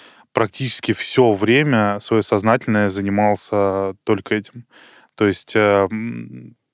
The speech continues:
получается, в, когда я в одиннадцатом классе учился, начал заниматься фотографией. Перед этим в десятом классе осознал, что хочу попробовать. Там пошёл в Макдональдс, устроился, заработал на камеру на первую, купил, и всё. Вот там после этого там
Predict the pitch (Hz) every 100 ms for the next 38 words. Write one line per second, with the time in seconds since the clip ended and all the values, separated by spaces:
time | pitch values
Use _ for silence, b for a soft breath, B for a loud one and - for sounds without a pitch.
0 | _ _ 107 98 - 104 101 - - 104
1 | 98 95 95 - - 104 101 98 92 98
2 | 101 107 98 - 107 101 110 107 - 113
3 | - 117 - 117 - 107 113 110 107 -
4 | 113 110 143 165 139 127 B B B B
5 | _ 110 110 104 101 107 113 107 98 -
6 | 101 - 107 110 107 110 - 113 110 -
7 | 113 104 147 160 147 - _ b b b
8 | b - 98 95 - 110 113 104 101 107
9 | 143 160 123 123 - 120 117 110 107 -
10 | 107 104 104 104 113 - 104 104 101 107
11 | - 143 151 127 117 110 113 107 - 110
12 | 127 143 113 - 117 107 107 113 113 120
13 | - 127 135 120 113 101 B B B B
14 | - 92 92